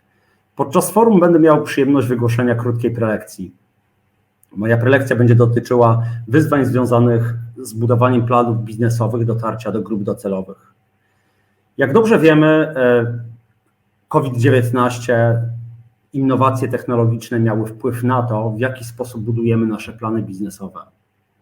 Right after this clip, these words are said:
Zmieniają się też preferencje naszych klientów. Większość pracowników służby zdrowia jest otwarta na hybrydowy model dotarcia. Wiemy również, że do roku dwutysięcznego dwudziestego piątego sześćdziesiąt siedem procent pracowników służby zdrowia na świecie będzie milenialsami.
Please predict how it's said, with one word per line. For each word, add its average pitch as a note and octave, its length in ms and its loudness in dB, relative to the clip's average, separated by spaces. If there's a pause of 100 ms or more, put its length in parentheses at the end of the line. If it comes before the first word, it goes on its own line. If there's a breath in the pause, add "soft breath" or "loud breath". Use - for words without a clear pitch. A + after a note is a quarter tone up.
(380)
Zmieniają E3 400 4
się F#3+ 120 -6
też F3+ 120 -4
preferencje D3 640 -4
naszych A#2+ 320 -6
klientów. B2 540 -4 (1160)
Większość B2+ 600 0
pracowników A#2+ 600 -6
służby A#2 300 -6
zdrowia A2 400 -4
jest A#2 240 -2
otwarta A#2 720 -4 (460 loud breath)
na C3+ 80 -2
hybrydowy C3+ 600 0
model A#2 540 2
dotarcia. A#2 600 -4 (1700)
Wiemy E3 300 6
również, C3 400 2
że B2 120 0
do B2 100 2
roku A#2+ 220 -2
dwutysięcznego A#2+ 680 -4
dwudziestego A#2 500 -2
piątego A2+ 760 0
sześćdziesiąt C3 540 -4
siedem C3 280 -4
procent B2+ 360 -6
pracowników A#2+ 680 -4
służby A#2+ 300 -2
zdrowia B2 320 -2
na A#2+ 120 -2
świecie A#2+ 340 -6
będzie A#2 300 2
milenialsami. A2 880 -2